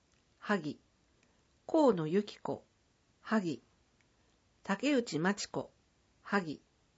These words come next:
岡義雄、萩。柏木和弘、萩。藤田敏夫、萩。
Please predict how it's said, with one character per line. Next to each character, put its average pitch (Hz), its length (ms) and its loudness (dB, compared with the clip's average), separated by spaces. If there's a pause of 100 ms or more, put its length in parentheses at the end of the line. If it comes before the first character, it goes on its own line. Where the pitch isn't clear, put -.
(560)
岡 254 400 0
義 170 360 -4
雄、 170 240 0 (800)
萩。 190 380 -2 (1400)
柏 262 460 0
木 262 140 -2
和 196 160 -4
弘、 202 420 0 (720)
萩。 175 380 -2 (800)
藤 269 320 0
田 156 160 -6
敏 180 360 -2
夫、 170 200 0 (640)
萩。 175 400 -4